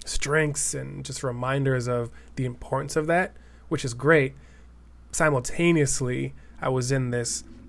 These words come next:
interesting part of my life when I hit that thirty mark of, am I doing what fills me? Am I doing what's meaningful for me? I know I'm helping other people, and that's great,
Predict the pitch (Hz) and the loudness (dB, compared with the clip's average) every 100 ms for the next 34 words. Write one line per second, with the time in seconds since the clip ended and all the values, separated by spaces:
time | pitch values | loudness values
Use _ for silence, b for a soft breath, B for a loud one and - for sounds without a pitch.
0 | - 160 147 139 - 143 123 - - 143 | -4 -2 0 -2 0 0 -2 -4 0 0
1 | 127 120 123 127 127 127 - 139 127 123 | 0 -2 -2 -2 -4 -8 -10 -8 -8 -8
2 | 143 - 139 - 139 135 123 123 120 123 | -8 -8 -10 -6 -2 -2 -2 -4 -4 -6
3 | 120 - 147 151 151 127 139 135 135 131 | -6 -4 -2 0 0 2 2 4 2 -2
4 | 131 B B B B 131 131 123 - - | -6 B B B B 0 0 0 -6 -2
5 | 139 127 123 135 143 139 - - 131 123 | 0 0 -2 -6 -6 -8 -10 -12 -10 -8
6 | 123 135 139 135 135 123 127 127 - 131 | -6 -2 0 0 0 -2 -2 -4 -6 -4
7 | 135 135 127 - 135 127 135 - - 135 | 0 0 0 -2 -2 -2 -4 -10 -2 0
8 | 131 127 131 135 135 135 135 135 127 120 | 0 0 -4 -6 -4 -2 0 0 -2 -6
9 | B B - 147 143 135 135 143 120 117 | B B -4 -2 0 -2 0 0 0 -4
10 | 165 160 151 123 117 - 131 147 165 | -6 -4 -4 -4 -8 -4 0 0 -2